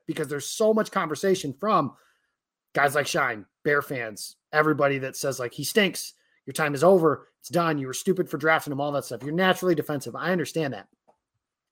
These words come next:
But it has been poor. So it was nice to see, and they did it again, uh, what, yesterday was when they had practice. They scored in the two minute again. Now, Love threw what should have been an interception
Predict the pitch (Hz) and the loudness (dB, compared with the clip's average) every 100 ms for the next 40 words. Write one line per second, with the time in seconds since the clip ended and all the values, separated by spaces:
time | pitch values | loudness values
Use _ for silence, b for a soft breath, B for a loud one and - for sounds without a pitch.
0 | _ 110 208 165 - - _ _ _ _ | _ 6 8 8 4 -12 _ _ _ _
1 | _ _ _ _ 175 151 170 190 156 175 | _ _ _ _ 0 2 6 4 6 2
2 | 139 - 127 90 - _ _ _ _ - | 2 -4 -4 -4 -12 _ _ _ _ 4
3 | 175 170 151 151 196 180 175 170 151 - | 8 8 6 6 6 6 4 2 0 -2
4 | 165 156 156 156 175 170 165 175 175 175 | 2 4 4 4 2 2 0 0 0 -4
5 | 175 143 139 131 110 107 - _ _ 127 | -4 0 0 0 -4 -10 -12 _ _ -8
6 | 135 - 113 104 98 120 113 110 110 117 | -8 -8 -10 -10 -10 -12 -12 -12 -12 -10
7 | 104 - 92 b b b 117 - 147 147 | -12 -12 -18 b b b -10 -2 0 0
8 | 139 170 165 160 170 170 143 135 147 151 | -2 0 0 2 2 2 4 2 4 2
9 | 180 160 156 135 139 151 - 151 147 143 | 2 2 2 2 0 0 -2 -2 -2 -2
10 | 143 131 - 147 - 151 | -2 -2 0 -2 -2 -4